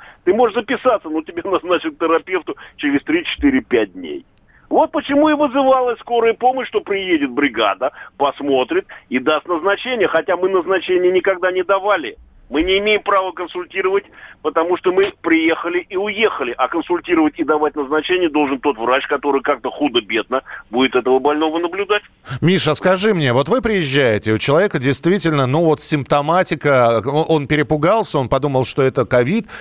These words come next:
Speaker 2: у него симптоматика орви. Ваши действия, вы что делаете? Ну, просто
Speaker 1: Мы расспрашиваем, мы подробно собираем анамнез, сколько дней он болеет.
Speaker 2: Мгм.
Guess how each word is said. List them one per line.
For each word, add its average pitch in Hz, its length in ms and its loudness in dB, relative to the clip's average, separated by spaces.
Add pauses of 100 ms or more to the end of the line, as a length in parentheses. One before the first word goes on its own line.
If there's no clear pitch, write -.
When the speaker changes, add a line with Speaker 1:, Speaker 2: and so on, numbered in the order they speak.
(100)
Speaker 2:
у 127 100 2
него 139 220 4
симптоматика 147 760 0
орви. 131 380 2 (160)
Ваши 190 380 0
действия, 156 360 0
вы 120 140 2
что - 180 0
делаете? 104 520 0
Ну, 113 200 -2
просто 147 300 2
Speaker 1:
Мы 143 60 4
расспрашиваем, 165 720 -2
мы 170 120 0
подробно 175 500 0
собираем 156 560 2
анамнез, 139 540 -2 (240)
сколько 175 400 0
дней 143 340 0
он 131 200 -2
болеет. 104 480 -2
Speaker 2:
Мгм. 104 340 0